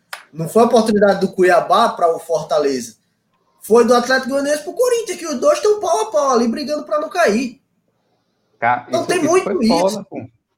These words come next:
Speaker 2: O,
Speaker 1: Tem
Speaker 2: o
Speaker 1: muito isso. Tantos clubes, desculpa, não, só pra, pra encerrar.
Speaker 2: Não, tudo bem.
Speaker 1: Tan-, tanto os clubes, não, não é do interesse deles essa, essa regra,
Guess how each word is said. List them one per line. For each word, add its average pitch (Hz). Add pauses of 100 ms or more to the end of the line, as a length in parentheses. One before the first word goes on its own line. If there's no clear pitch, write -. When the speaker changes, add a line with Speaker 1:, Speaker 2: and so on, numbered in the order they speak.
(480)
Speaker 2:
O, 135
Speaker 1:
Tem 247
Speaker 2:
o 262
Speaker 1:
muito 311
isso. 294
Tantos 605
clubes, -
desculpa, 226
não, 175
só 220
pra, 208
pra 175
encerrar. 170
Speaker 2:
Não, 190
tudo 180
bem. 151
Speaker 1:
Tan-, - (200)
tanto 359
os 240
clubes, 220
não, 190
não 254
é 302
do 311
interesse 214
deles 170
essa, 165
essa 156
regra, 196